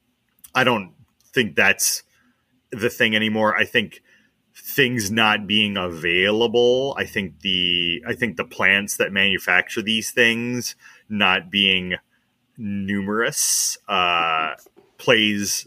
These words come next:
plays a role in the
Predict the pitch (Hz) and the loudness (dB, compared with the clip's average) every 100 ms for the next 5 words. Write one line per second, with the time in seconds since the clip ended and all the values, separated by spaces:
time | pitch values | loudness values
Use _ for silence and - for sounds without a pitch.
0 | _ - 120 110 113 107 110 110 113 - | _ 0 2 4 2 4 4 6 4 0
1 | 120 107 107 104 101 _ _ _ _ _ | -4 -2 -4 -6 -8 _ _ _ _ _
2 | - 104 113 107 104 104 | -20 -6 -2 0 0 -2